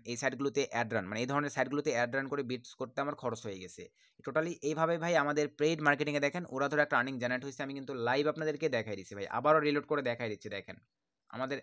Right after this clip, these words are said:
অ্যাড আসতে হবে এখানে। তো আমার চাইতে যারা চালাক তারা কিন্তু আবার বেশি বিট, আহ, ডলার দিয়ে এখানে বিট করে ফেলছে, যার কারণে ওদের অ্যাড বেশি বেশি আসতেছে। এই যে এই ভাইটা দেখি এটা কি অফার দিয়ে অ্যাড রান করছে, একটু আপনাদেরকে যদি দেখাই। এই যে দেখেন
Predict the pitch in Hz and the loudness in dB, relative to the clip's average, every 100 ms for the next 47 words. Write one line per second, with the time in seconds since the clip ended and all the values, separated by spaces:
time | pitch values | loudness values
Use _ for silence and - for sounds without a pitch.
0 | - 127 143 123 - 127 110 98 95 87 | -4 -2 0 -2 -4 -6 -4 -6 -8 -14
1 | - _ _ _ _ _ _ - 139 170 | -18 _ _ _ _ _ _ -4 -2 -2
2 | 170 180 175 170 151 156 - 143 156 160 | 0 4 6 8 8 8 6 2 4 6
3 | 156 143 135 - 156 147 139 131 - 120 | 8 6 2 -2 -4 -4 -4 -10 -6 -2
4 | 120 113 117 123 139 139 147 156 135 131 | 0 -2 0 0 0 0 0 0 -2 -4
5 | - 147 147 147 160 139 147 151 147 143 | 0 2 2 0 4 4 4 0 2 2
6 | 123 117 123 117 95 - 95 - - _ | 0 -4 -6 -4 -6 -6 -14 -16 -16 _
7 | _ _ _ - 202 - 170 180 175 151 | _ _ _ -2 0 2 2 0 2 2
8 | 127 156 139 - 135 135 135 127 131 120 | 2 2 0 0 2 2 4 2 2 2
9 | 117 113 110 104 147 147 120 123 117 120 | 2 -2 -2 -4 -4 -4 -4 -4 -2 -4
10 | 113 117 117 117 101 95 135 208 - _ | -6 -6 -4 -2 -4 -2 -4 -6 -12 _
11 | _ _ - 143 127 113 101 | _ _ -2 4 6 6 2